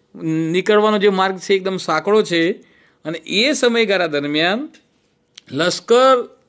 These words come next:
અને સૈનિકો સાથે જનરલ ડાયર ત્યાં પહોંચી જાય છે. કોઈ પણ કશી જ પૂર્વ ચેતવણી આપ્યા વગર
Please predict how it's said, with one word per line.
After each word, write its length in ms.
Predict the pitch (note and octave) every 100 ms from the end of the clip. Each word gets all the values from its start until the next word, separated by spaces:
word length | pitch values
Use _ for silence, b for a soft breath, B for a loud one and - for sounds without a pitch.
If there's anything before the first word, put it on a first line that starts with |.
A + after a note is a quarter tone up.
| _ _ _ _ _ _ _ _ _ _ _ _
અને 140 | D#3+ F3
સૈનિકો 560 | F3 F#3+ A#3 B3+ A#3+
સાથે 520 | E3 B2+ B2 C#3 E3 A3 b b -
જનરલ 480 | A#2 D#3 G3 B3+ B3
ડાયર 400 | F#3 D#3+ D3 D3+ b b b b -
ત્યાં 200 | F3+ F3+
પહોંચી 280 | C#3+ F#3
જાય 180 | F#3+ G3+
છે. 300 | G3 A3 C#4 - b b b -
કોઈ 340 | G#3 D4 F4
પણ 380 | F4 D4 A3+ C#3 _ _ _
કશી 400 | - G#3 - D4+
જ 140 | D#4 B3
પૂર્વ 240 | B3+ B3+
ચેતવણી 460 | A#3+ A3 A3 A3 G#3
આપ્યા 300 | D3 G#3+ A#3
વગર 600 | D#3 C#3+ C#3+ D3 G#3+